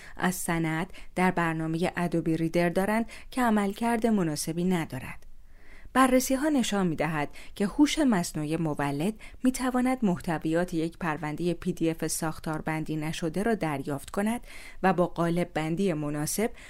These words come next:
آن را به یک قالب دسترسی پذیر با قالب بندی مناسب تبدیل کند. اگر یک پروندهٔ پی دی اف تصویری داشته باشیم،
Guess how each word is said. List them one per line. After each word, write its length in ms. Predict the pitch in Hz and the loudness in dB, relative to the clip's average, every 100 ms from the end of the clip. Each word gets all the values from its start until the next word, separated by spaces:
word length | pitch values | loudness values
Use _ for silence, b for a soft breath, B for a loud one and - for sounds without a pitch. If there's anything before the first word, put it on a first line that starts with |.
| B | B
آن 220 | 247 254 | 4 6
را 120 | 247 | 6
به 120 | 240 170 | 4 0
یک 240 | 175 - - | 0 -4 -2
قالب 380 | 165 160 165 | 0 0 -2
دسترسی 640 | 202 175 165 - 156 156 156 | -2 -2 -2 -4 -6 -4 -6
پذیر 500 | 147 151 147 180 214 B B B | -6 -4 0 2 2 B B B
با 140 | 190 185 | 2 2
قالب 320 | 170 147 143 | 2 0 -2
بندی 340 | 151 147 170 | -2 0 0
مناسب 540 | 190 190 170 165 185 - | 2 2 2 2 2 0
تبدیل 360 | - - - - | -6 -8 -6 -6
کند. 420 | - - - - B B B B B | -6 -6 -6 -10 B B B B B
اگر 340 | 185 190 175 165 | 2 4 2 2
یک 220 | 165 160 | -2 -2
پروندهٔ 540 | 170 160 156 151 156 | -2 -2 -4 -4 -4
پی 160 | 160 185 | -2 0
دی 160 | 165 | 0
اف 120 | 165 156 | 0 -4
تصویری 560 | - 175 180 - 165 156 | -2 -2 -2 -2 -2 -2
داشته 300 | 156 - 156 | -4 -4 -4
باشیم، 360 | 160 - 233 | -2 0 -2